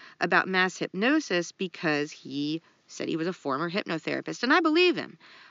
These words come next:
Um, a friend, well, a friend of mine and an acquaintance of Gumby's, uh, she's a hypnotherapist, trained, certified, and all that. And she boiled hypnosis down to two things, trigger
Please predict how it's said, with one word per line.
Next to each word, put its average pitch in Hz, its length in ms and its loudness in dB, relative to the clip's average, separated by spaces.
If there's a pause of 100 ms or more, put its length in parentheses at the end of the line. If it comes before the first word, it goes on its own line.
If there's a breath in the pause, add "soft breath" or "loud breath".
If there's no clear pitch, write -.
(100)
Um, 185 260 4
a 175 100 2
friend, 254 520 2
well, 175 180 4
a 156 60 0
friend 233 220 2
of 190 60 2
mine 190 460 4
and 156 140 -2
an 151 80 -6
acquaintance 170 460 -4
of 151 120 -4
Gumby's, 170 500 0 (380 soft breath)
uh, 143 220 2
she's 233 360 -2 (120)
a 156 320 2 (180)
hypnotherapist, 156 840 -4
trained, 160 460 0
certified, 147 560 -2
and 143 100 -6
all 139 160 -8
that. 135 260 -6 (540 soft breath)
And 170 340 2
she 208 280 0
boiled 170 400 2
hypnosis 160 520 -4
down 143 360 -4
to 139 440 -4 (320)
two 349 220 8
things, - 540 -6 (1040)
trigger 214 480 0